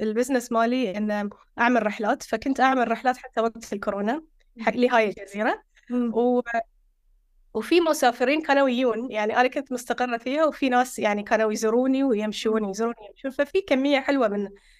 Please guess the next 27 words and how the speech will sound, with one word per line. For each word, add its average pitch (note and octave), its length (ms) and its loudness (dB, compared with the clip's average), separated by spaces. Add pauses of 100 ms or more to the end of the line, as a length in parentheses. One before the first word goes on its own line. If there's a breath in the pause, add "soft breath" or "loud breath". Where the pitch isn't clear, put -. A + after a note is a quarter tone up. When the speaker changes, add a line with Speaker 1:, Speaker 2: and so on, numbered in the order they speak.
(180 soft breath)
Speaker 1:
الناس A3 400 0
كانت A3 360 0
تجي. G#3+ 460 -4 (300 loud breath)
Speaker 2:
آه. G#3 280 -10
Speaker 1:
آه، A3+ 220 2 (260)
آه، A3 400 -8
قررنا، F4+ 400 4 (160)
آه، A3+ 440 4
أنا C#4 120 4
ومجموعة B3 560 2
من A3 200 -4
ال-، G3+ 260 -4
اللي G3+ 560 -8
زاروا A3+ 500 4
الجزيرة G#3+ 500 -2
من G#3+ 260 -4
ال-، F#3 280 -8
آه، F#3+ 520 -8
المعاي-، G#3+ 640 0
المسافرين A3+ 560 0
اللي G3+ 120 -4
كانوا G#3 280 0
معاي، C4+ 340 0
إن F4+ 120 -2
إحنا C#4 200 0
نشتري C4 400 -2
له، D4 220 -2